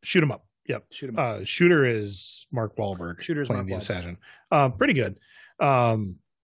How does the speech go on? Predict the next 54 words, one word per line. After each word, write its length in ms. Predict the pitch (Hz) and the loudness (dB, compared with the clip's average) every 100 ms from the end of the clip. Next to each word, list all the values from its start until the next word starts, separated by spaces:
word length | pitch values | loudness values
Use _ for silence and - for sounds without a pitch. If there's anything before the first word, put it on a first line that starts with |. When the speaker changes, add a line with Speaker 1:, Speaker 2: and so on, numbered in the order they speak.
| - | -16
Speaker 2:
Shoot 240 | - 202 | -8 -2
'em 60 | 170 | 2
Speaker 1:
but 60 | |
Speaker 2:
up 40 | 131 | 2
was 60 | |
Speaker 1:
Shoot 280 | - 127 175 | 2 2 4
'em, 80 | 175 | 4
Speaker 2:
just 260 | 151 - _ _ 180 _ - | -2 -16 _ _ -20 _ -10
Speaker 1:
Shoot 220 | - 247 | -4 0
'em 100 | 185 | 4
Up 100 | 165 | 4
Speaker 2:
no 80 | 220 | 4
Speaker 1:
was 140 | - | 4
Speaker 2:
kind 220 | 208 165 | 2 0
of 100 | 147 | -2
plot. 380 | - 151 135 131 - - _ _ _ _ - | -2 -2 -2 -4 -8 -20 _ _ _ _ -6
Speaker 1:
None. 520 | 160 165 285 269 - _ _ _ _ - | 2 4 4 2 -4 _ _ _ _ -6
None. 640 | 156 185 262 285 294 175 | 0 2 4 4 2 0
Speaker 2:
Just, 160 | 131 - _ - | -4 -16 _ -14
just 300 | 277 359 220 | -12 -12 -8
running 280 | 196 226 214 | -6 -4 -4
around 300 | 208 208 190 | -4 -4 -6
and 180 | 156 - - _ | -8 -16 -20 _
shooting 440 | - - 220 180 143 | -12 -6 -2 -2 -2
the 120 | 139 | -8
entire 400 | 139 - 160 160 | -8 -6 -4 -4
time. 440 | 160 151 135 107 101 | -4 -4 -4 -6 -10
That's 220 | 143 170 | -6 -2
Speaker 1:
I 40 | |
Speaker 2:
all, 60 | 147 | -4
Speaker 1:
mean, 80 | 147 | -4
Speaker 2:
that's, 200 | 180 - | -6 -4
Speaker 1:
and 240 | 196 202 | 0 2
Speaker 2:
that's 120 | 214 240 | 2 0
all 60 | |
Speaker 1:
then 100 | 247 | -4
Speaker 2:
it 40 | 214 | -4
was. 60 | |
Speaker 1:
with 180 | 208 214 | 2 2
Paul 200 | - 233 294 | 2 -6 -4
Giamatti, 760 | 185 196 143 135 151 107 90 _ _ _ | -2 0 0 -2 -2 -6 -12 _ _ _
which 180 | - 156 | -2 2
I 80 | 196 | 2
did 120 | 175 | 2
not 220 | 139 117 | 0 -4
buy. 280 | - - - - | -8 -18 -18 -2
I 80 | 151 | 2
did 120 | 151 | 4
not 180 | 170 160 | 4 4
buy 200 | 147 143 | 2 2
him 160 | 143 | 0
in 80 | 135 | 0
that 200 | 131 127 | -2 -2
role 440 | 117 110 110 107 | -4 -2 -2 -4